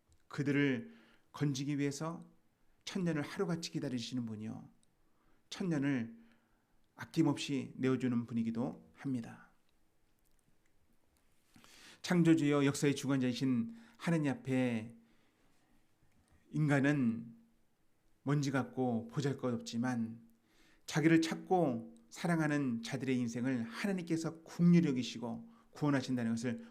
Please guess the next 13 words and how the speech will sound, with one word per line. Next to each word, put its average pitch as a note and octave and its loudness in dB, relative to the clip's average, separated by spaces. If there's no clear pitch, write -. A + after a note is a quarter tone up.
꼭 - 0
기억해야 C3+ -4
될 A2+ -2
것입니다. A2+ -8
하나님은 F3+ 2
구원의 E3 6
역사를 D3 0
이루어가시며 C3 -2
인간 C#3 2
역사에 B2 -2
그래서 C3+ -2
개입하시는 B2 -6
것이죠. A2+ -8